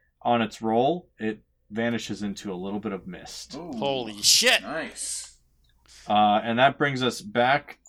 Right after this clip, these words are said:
Speaker 1: to your order, and it's Piper's turn. Uh, Piper is still standing in the hut, sort of mouth agape, and just says, "Oi, uh, uh,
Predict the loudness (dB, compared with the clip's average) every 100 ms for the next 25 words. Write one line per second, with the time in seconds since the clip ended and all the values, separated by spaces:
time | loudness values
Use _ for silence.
0 | _ -8 -2 0 2 2 0 -4 -10 _
1 | _ -6 2 4 6 4 4 4 4 2
2 | 0 -2 4 4 6 2 4 2 2 -4
3 | -12 _ _ -20 -20 -14 2 6 6 8
4 | 8 8 6 2 4 4 4 4 6 6
5 | 2 -2 -2 0 0 -2 4 8 8 6
6 | -10 0 4 4 2 2 4 4 2 0
7 | 2 2 0 -8 -20 _ -20 -20 _ 0
8 | 6 6 8 6 4 2 -4 0 0 2
9 | 6 8 8 4 -4 _ _ _ -20 _
10 | _ _ _ _ _ _ _ 10 10 10
11 | 6 -6 _ _ _ 6 10 10 10 10
12 | 8